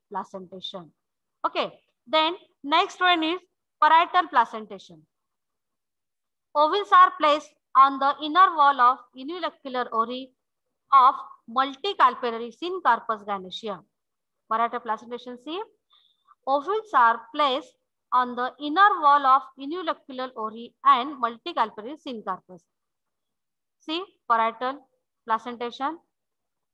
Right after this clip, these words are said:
Okay. Then next one is basal placentation. Single ovule is present at the base of unilocular inferior ovary.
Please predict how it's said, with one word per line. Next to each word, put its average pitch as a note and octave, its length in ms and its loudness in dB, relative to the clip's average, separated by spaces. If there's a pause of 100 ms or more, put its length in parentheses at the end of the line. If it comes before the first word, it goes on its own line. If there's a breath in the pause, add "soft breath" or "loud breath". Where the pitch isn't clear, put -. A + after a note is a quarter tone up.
(680)
Okay. G4 160 -8 (920)
Then E4+ 260 0 (520)
next E4+ 400 0
one F4 220 0
is D4+ 140 -6 (360)
basal C#4 460 -2
placentation. G3+ 800 -6 (960)
Single F#4 580 2 (100)
ovule D#4 500 -2 (120)
is C#4+ 220 -12
present D#4+ 640 -4 (340)
at B3 300 2
the C4 260 2 (280)
base F4+ 440 -2
of B3+ 260 6 (240)
unilocular C4 960 -6 (120)
inferior C#4+ 680 -6
ovary. G3 280 -12